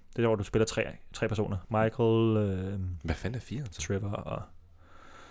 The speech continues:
Speaker 1: fire, det er ham der Nico, Nico. Italiensk
Speaker 2: Nå,
Speaker 1: afstamning.
Speaker 2: ja,
Speaker 1: Det er
Speaker 2: for
Speaker 1: sådan et
Speaker 2: helvede.
Speaker 1: mørkt guitarspil.
Speaker 2: Ja. Okay,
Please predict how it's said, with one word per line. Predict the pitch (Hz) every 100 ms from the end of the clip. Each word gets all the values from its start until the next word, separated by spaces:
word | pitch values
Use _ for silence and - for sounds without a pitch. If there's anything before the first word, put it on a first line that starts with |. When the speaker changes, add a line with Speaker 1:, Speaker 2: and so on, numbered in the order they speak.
| - - - - - - - - - - - - - -
Speaker 1:
fire, | - 185 202
det | 202 143
er | 110 107 101 101
ham | 110 117
der | 113 95 82 67 - -
Nico, | 110 120 175 127 - 87
Nico. | 170 - 107 92 - - - - - - - - -
Italiensk | 117 120 123 131
Speaker 2:
Nå, |
Speaker 1:
afstamning. | 110 - 113 107 113
Speaker 2:
ja, |
Speaker 1:
Det | 110
er | 120
Speaker 2:
for |
Speaker 1:
sådan | 101 95
et |
Speaker 2:
helvede. | 104 98
Speaker 1:
mørkt | 120 -
guitarspil. | - - 101 - 95 101 - _ -
Speaker 2:
Ja. | 85 78 - - - - - - - - - - - _ - - _ _ - _ - -
Okay, | 151 101